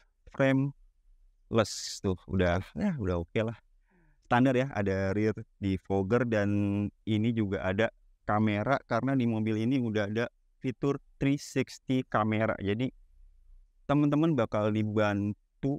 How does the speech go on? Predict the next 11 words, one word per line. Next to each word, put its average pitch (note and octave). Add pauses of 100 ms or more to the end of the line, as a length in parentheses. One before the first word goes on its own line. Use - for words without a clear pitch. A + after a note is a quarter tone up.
ketika -
teman-teman A2
parkir B2+
atau C#3+
ke B2
jalan-jalan A2
yang G#2+
kecil, -
itu C3+
bakal G#2+
dibantu G#2